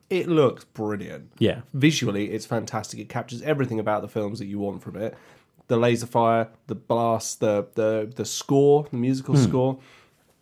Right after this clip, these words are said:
Speaker 1: But it's a bit meh. It's
Speaker 2: Yeah.
Speaker 1: not, it's not the most granular of multiplayer shooters. So in the second one, they, uh,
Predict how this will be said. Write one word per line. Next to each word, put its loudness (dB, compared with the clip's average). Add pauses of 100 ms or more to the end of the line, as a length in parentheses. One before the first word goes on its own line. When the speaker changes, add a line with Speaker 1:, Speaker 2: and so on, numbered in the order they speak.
(420)
Speaker 1:
But 6 (360)
it's 0
a 6
bit 6
meh. 4 (460)
It's 2
Speaker 2:
Yeah. 8
Speaker 1:
not, 8
it's 0
not 4
the 2
most 2
granular 4
of -4
multiplayer -2
shooters. -10 (260)
So 6
in 4
the 4
second 2
one, -2
they, 0 (220)
uh, -12